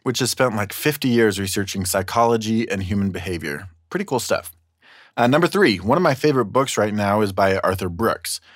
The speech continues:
I used two of Doctor Brooks's quotes in the opening reel that you hear at the beginning of every episode. His book is called Love Your Enemies,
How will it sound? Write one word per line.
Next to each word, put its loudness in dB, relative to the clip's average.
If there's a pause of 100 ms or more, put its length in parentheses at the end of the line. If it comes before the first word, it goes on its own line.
(320)
I 0
used 2
two 2
of 2
Doctor 4
Brooks's 0
quotes 0
in -2
the 4
opening 2
reel 4
that -2
you -2
hear 2
at 2
the -14
beginning -2
of -2
every -2
episode. -4 (480)
His 4
book 4
is -4
called 2
Love 2
Your 0
Enemies, -4